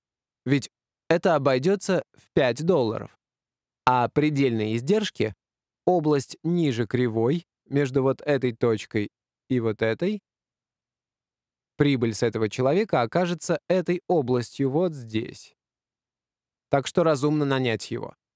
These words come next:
Но мы также видим, что стоит продолжать увеличивать величину спроса.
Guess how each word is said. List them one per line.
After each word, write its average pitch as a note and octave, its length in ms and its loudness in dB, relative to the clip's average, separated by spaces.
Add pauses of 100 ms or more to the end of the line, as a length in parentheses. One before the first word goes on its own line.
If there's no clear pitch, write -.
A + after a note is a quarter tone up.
(140)
Но F3+ 120 4
мы A3+ 120 2
также G3+ 320 0
видим, F#3 300 0
что D3+ 200 -2
стоит C#3+ 360 0
продолжать D3+ 560 0
увеличивать C#3+ 540 -2
величину C#3 420 0
спроса. D3+ 540 -2